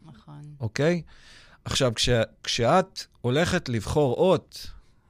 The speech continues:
Speaker 2: בביוטסט, אז את תספרי, דרך האות, את תספרי סיפור.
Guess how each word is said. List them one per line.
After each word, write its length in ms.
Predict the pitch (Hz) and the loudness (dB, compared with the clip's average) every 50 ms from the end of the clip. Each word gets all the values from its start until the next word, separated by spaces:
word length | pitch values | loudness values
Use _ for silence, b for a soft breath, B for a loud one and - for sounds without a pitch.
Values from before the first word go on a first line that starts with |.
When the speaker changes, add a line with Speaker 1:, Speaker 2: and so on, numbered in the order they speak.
| - - - | -20 -8 -4
Speaker 2:
בביוטסט, 800 | 107 104 98 147 190 202 196 - 127 120 131 - - - - - - - - - - - - - - - _ _ | -2 0 4 4 4 4 2 0 -2 -2 -2 -4 -6 -10 -14 -20 -20 -20 -20 -20 -20 -20 -20 -20 -20 -20 _ _
אז 160 | 127 117 104 117 | -8 -6 -6 -6
את 100 | 110 - | -6 -6
תספרי, 460 | 110 - - - 104 - 135 151 151 | -6 -6 -6 -6 -8 -6 -4 -4 -2
דרך 380 | 120 131 143 151 151 - - | -2 -2 -2 -2 -2 -4 -4
האות, 380 | - - 127 156 165 156 - - | -4 -2 0 0 -2 -2 -4 -10
את 100 | - - | -16 -14
תספרי 420 | - 104 - - 101 - - 131 | -12 -10 -10 -10 -10 -8 -6 -6
סיפור. 460 | 120 - 120 117 - 131 117 - - | -6 -4 -6 -8 -8 -8 -10 -10 -12